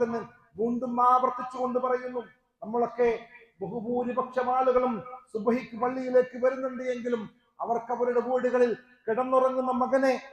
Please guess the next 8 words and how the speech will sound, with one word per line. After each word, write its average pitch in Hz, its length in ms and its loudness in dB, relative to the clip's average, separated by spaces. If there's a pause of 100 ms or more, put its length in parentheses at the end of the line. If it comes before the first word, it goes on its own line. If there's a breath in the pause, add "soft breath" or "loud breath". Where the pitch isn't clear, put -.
(200)
വിളിക്കാൻ 233 380 -4
അവർക്ക് 240 280 -4
സാധ്യമാകുന്നില്ല. 254 960 -4 (720)
നമസ്കരിക്കാൻ 233 760 0
ബാധ്യതയുള്ള 240 600 4 (440)
ഭാര്യയെയും 247 720 4 (300)
പെൺകുട്ടികളെയും 247 800 0 (360)
വിളിച്ചുണർത്തുവാൻ 254 840 -2